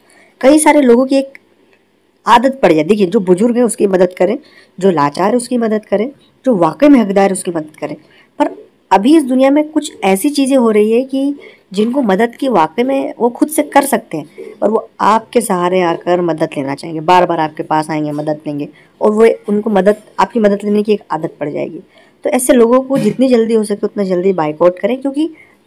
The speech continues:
आप अपनी मदद स्वयं करें तो बहुत ही अच्छा होगा। इससे हम भी परेशान होते हैं और उन्हें भी एक मदद, जबरन की मदद के लिए एक लत पड़ चुकी है।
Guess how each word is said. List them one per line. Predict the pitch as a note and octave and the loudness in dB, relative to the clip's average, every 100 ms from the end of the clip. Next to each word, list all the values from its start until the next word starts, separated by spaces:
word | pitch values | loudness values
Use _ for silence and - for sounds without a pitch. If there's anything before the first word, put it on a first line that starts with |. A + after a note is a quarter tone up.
| - | -4
आप | A3 | -2
अपनी | A3+ A3+ A#3+ | 0 -2 -2
मदद | G#3 G#3+ | 0 -2
स्वयं | - E3 F3 | -4 -4 -4
करें | F3 G#3 C#4 - _ _ _ _ _ _ | -4 -4 -6 -12 _ _ _ _ _ _
तो | G3+ | -6
बहुत | F3 F#3 F3+ | -2 -2 0
ही | |
अच्छा | D#3+ - D3 | -2 -4 -10
होगा। | C#3+ - | -10 -10
इससे | F#3+ - | -8 -6
हम | F#3+ F#3 | -2 -2
भी | A#3 | -2
परेशान | A#3 A3 A3+ A3+ | -2 -2 -2 -6
होते | G#3+ A3+ | -6 -8
हैं | B3+ - | -8 -6
और | G#3 G#3 | -6 -4
उन्हें | G#3 G#3 A3+ | -2 0 2
भी | A3+ | 0
एक | A3 E3+ | 0 -4
मदद, | F3 F3+ G3 - - _ _ - | -2 0 -2 -4 -20 _ _ -6
जबरन | F3 F#3+ G#3+ | 0 2 2
की | G#3 | 2
मदद | G3 F3+ F3+ | 2 2 2
के | F#3+ | 2
लिए | G3 | 0
एक | F#3+ | 0
लत | D#3+ E3 - | 0 -2 -4
पड़ | C3 | -10
चुकी | B2+ G#2 | -10 -14
है। | F#2 | -20